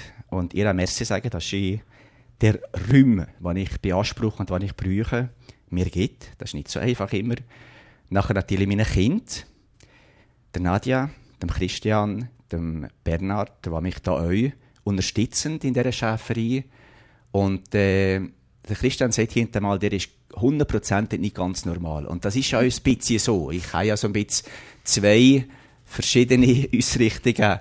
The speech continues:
die nicht so einem nor-, normalen Bild entsprechen. Aber es sind zwei Welten, die für mich enorm wichtig geworden sind und tragend geworden sind. Die berufliche Welt, aber auch nachher die Hobbywelt, die ganz eine andere ist und wo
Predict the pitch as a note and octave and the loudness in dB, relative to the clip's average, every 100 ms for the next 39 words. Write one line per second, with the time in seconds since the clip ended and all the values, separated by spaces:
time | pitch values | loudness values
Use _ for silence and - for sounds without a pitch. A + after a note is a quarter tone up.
0 | - - F#2+ G#2 A#2+ A#2 A2 G#2 F2 G#2+ | -6 -4 0 2 2 2 4 2 2 0
1 | G2 F#2 G2+ F2+ F#2+ F2+ F2 - E2+ - | 2 2 2 2 2 0 -4 -6 -8 -6
2 | E2+ E2+ A2+ C#3 - G#2 A2 B2+ C#3 - | -6 -4 -4 -6 -6 -2 2 2 2 0
3 | G2+ A#2 - B2+ G#2 - F#2 G2+ - - | 0 0 -2 -4 -4 -6 -4 -4 -6 -2
4 | G#2 G2 G#2 A2 F#2+ G#2+ - B2 A2+ G#2+ | 0 2 0 0 -2 -4 -4 -8 -4 -4
5 | A2 G2+ G2 F#2 F2+ - E2+ F#2+ G#2 G2 | -4 -6 -4 -6 -6 -4 -4 -4 -6 -8
6 | F#2+ F#2+ F2 E2+ F2 - - - - - | -6 -6 -6 -6 -8 -10 -20 -20 -14 -8
7 | E2+ G2 B2 A#2+ A#2+ - G#2+ G2+ G2+ - | -4 2 2 2 -4 0 0 2 0 -6
8 | - - - - F2 E2+ F#2 F#2+ G#2 F#2+ | -20 -20 -20 -6 -4 0 0 0 0 -2
9 | F2+ - D#2+ F#2 A2 A#2+ A2 G#2 G#2 - | -4 -6 -4 -2 2 2 2 2 0 -4
10 | F#2+ F2 F#2 G2+ F#2 D#2+ G2 G#2 G2 F2 | -8 -4 -4 -4 -4 -2 -2 -2 -4 -4
11 | F2+ F#2 - F2+ F2 | -4 -6 -6 -4 -4